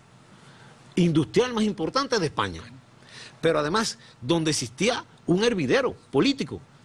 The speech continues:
Por ahí está el poema Contestación de Céspedes, dice, "Me metí de la milicia y estuvo combatiendo". Quiere decir que estos hombres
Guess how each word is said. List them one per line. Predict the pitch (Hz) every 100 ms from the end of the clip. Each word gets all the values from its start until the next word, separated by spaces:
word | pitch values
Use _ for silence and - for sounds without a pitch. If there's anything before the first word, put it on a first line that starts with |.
| -
Por | 127
ahí | 156
está | 190 247
el | 226
poema | 202 240
Contestación | 226 185 160 147 139 226
de | 202
Céspedes, | 165 - 175 160 147
dice, | 135 - - -
"Me | 147
metí | 139 120 180
de | 233
la | 262
milicia | 240 185 277 294 220
y |
estuvo | 160 240 233
combatiendo". | 220 170 226 294 208 - - - - - - - - - - - - - - - - - -
Quiere | - 139
decir | 165 233 220
que | 151
estos | 147 208 -
hombres | 190 202 254